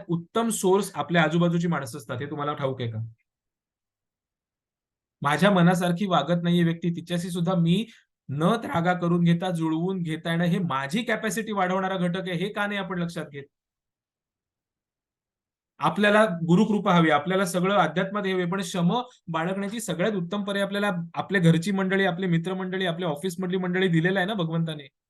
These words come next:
ते आपण करत नाही ना. आणि ती, ती तेव्हा करणं जमेल, जेव्हा तुम्ही हे ॲक्सेप्ट कराल की ती आपल्या आजूबाजूला आलेली आहेत, त्यांचेही परिणाम आपल्यावर होत आहेत, कारण आपण ते इन्व्हाइट केलेले आहेत परिणाम.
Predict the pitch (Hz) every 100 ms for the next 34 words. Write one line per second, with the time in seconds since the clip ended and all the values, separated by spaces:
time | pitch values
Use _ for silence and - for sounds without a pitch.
0 | _ _ _ _ _ - 226 220 233 226
1 | 220 240 214 165 196 - _ _ _ _
2 | _ _ _ _ _ _ - 165 220 -
3 | 233 - _ _ _ - 233 233 185 175
4 | 240 240 233 226 196 190 202 202 214 202
5 | 196 233 _ 156 165 - 240 233 - 170
6 | 180 202 208 - 202 233 170 180 190 165
7 | 180 175 165 180 165 147 151 165 190 135
8 | 123 147 190 220 _ _ _ _ _ -
9 | 147 147 165 202 196 247 208 202 208 190
10 | 175 185 196 175 170 170 190 220 175 180
11 | 254 - 151 165 170 262 240 240 214 208
12 | 202 202 190 170 156 147 131 117 107